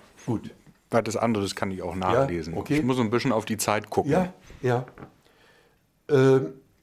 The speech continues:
Speaker 1: auf dem Friesenkongress vierundsechzig in Aurich machte mich, äh, Johannes Jensen mit Tams Jørgensen und Hans Christian Nicholson bekannt.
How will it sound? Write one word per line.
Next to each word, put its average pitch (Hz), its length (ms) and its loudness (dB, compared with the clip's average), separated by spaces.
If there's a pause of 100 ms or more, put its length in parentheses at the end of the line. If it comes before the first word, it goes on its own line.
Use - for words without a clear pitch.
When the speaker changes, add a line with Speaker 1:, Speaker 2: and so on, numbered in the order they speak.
(720)
Speaker 1:
auf 143 140 2
dem 147 200 2
Friesenkongress 190 1000 -2 (600)
vierundsechzig 180 1800 0
in 135 180 -4
Aurich 82 640 -2 (560)
machte 127 460 2
mich, 123 440 2
äh, 110 280 6 (100)
Johannes 120 480 2
Jensen 123 540 2 (460)
mit 120 520 0
Tams 107 240 2
Jørgensen 110 500 2
und 104 240 -4
Hans 101 220 -6
Christian 92 380 -2
Nicholson 80 440 -8 (180)
bekannt. - 480 -10